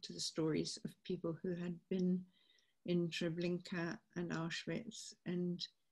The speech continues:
what had happened. And your heart breaks again when you hear that. And then, um,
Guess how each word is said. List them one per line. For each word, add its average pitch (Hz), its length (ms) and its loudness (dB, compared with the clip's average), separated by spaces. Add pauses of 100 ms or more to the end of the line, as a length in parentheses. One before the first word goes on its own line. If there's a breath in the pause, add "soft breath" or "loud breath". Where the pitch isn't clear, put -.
(360)
what 165 180 -2
had 156 100 -4
happened. 165 500 -6 (1040)
And 175 400 4 (720)
your 185 140 4
heart 185 320 -2
breaks - 360 0
again 185 380 0
when 151 140 -2
you 160 220 -4
hear 160 240 -4
that. - 160 -12 (1800)
And 175 260 6
then, 202 680 12 (1300)
um, 180 520 4